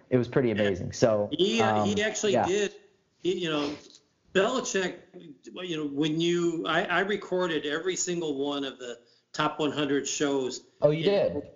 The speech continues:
Speaker 2: I, I go back and I, I watch it, uh, you know, on,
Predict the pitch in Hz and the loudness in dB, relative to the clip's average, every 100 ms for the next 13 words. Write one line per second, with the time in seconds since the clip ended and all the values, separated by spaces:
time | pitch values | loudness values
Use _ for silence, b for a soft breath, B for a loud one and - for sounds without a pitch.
0 | - _ 170 160 170 156 156 160 165 165 | -20 _ -4 -2 0 0 2 2 0 -2
1 | - 170 160 156 147 139 139 147 135 135 | -4 0 0 0 -2 0 0 -2 -2 0
2 | 151 143 147 147 - 135 131 127 127 - | 0 0 -2 -4 -6 -10 -8 -8 -10 -4
3 | 143 135 127 127 | -2 0 -2 -4